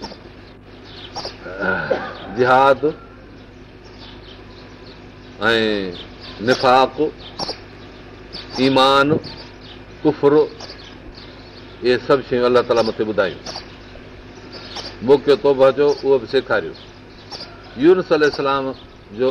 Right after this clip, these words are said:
هتي مضمون متصل آيو، ان جي هڪڙي مناسبت آهي ڏاڍي. الله تعاليٰ ٿو فرمائي ته ڪنهن قوم کي عذاب لهڻ کان بعد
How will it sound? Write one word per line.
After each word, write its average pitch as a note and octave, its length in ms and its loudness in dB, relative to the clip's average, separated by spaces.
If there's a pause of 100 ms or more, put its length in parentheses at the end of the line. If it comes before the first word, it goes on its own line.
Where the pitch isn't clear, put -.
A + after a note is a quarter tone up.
(240)
هتي C3 240 -2
مضمون C3 440 -2
متصل C#3+ 440 2
آيو، C#3 260 4 (1040)
ان D#3 160 -2
جي D3 140 0
هڪڙي D3 160 -4
مناسبت B2+ 540 0
آهي G#2 100 0
ڏاڍي. E2+ 280 -4 (2000)
الله D3 160 6
تعاليٰ D#3 280 4
ٿو D#3 120 4
فرمائي E3 280 2
ته D#3+ 80 -4
ڪنهن F3 340 0 (100)
قوم D#3 220 4 (140)
کي D3 140 2 (1700)
عذاب D3+ 460 4
لهڻ D3 220 2 (120)
کان C3+ 140 -4
بعد C3+ 380 2